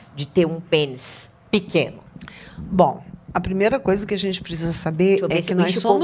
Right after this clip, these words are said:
Speaker 2: somos
Speaker 1: aqui, ó,
Speaker 2: únicos,
Speaker 1: tá fervendo
Speaker 2: né?
Speaker 1: o YouTube aqui, gente. Tá fervendo aqui, ó. Vai lendo aí que eu vou lendo daqui. Vai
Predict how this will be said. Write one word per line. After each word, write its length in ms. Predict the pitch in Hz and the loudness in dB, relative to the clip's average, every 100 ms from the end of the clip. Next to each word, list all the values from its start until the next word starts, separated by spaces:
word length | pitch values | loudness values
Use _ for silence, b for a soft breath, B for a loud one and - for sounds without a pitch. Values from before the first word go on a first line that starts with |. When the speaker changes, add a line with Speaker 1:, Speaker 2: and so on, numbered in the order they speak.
| - | 4
Speaker 2:
somos 60 | |
Speaker 1:
aqui, 100 | 320 | 6
ó, 60 | 370 | 6
Speaker 2:
únicos, 280 | 392 285 226 | 6 2 4
Speaker 1:
tá 160 | 190 185 | 4 6
fervendo 380 | 208 214 247 247 | 4 6 4 4
Speaker 2:
né? 20 | |
Speaker 1:
o 60 | |
YouTube 320 | 320 311 302 302 | 0 -2 2 2
aqui, 240 | 302 240 | 4 0
gente. 240 | 202 190 180 | 0 -4 0
Tá 80 | 190 | 0
fervendo 420 | 220 202 214 277 | 2 -2 0 0
aqui, 280 | 320 - 214 | -2 2 2
ó. 120 | 135 B B - | 2 B B -2
Vai 160 | 160 160 | 2 2
lendo 260 | 180 185 | 2 2
aí 140 | 185 185 | 0 0
que 100 | 202 | -4
eu 40 | |
vou 120 | 196 | -4
lendo 220 | 196 196 | -4 -6
daqui. 380 | 196 214 - 151 | -4 -6 -6 -12
Vai 240 | 135 147 | -2 -2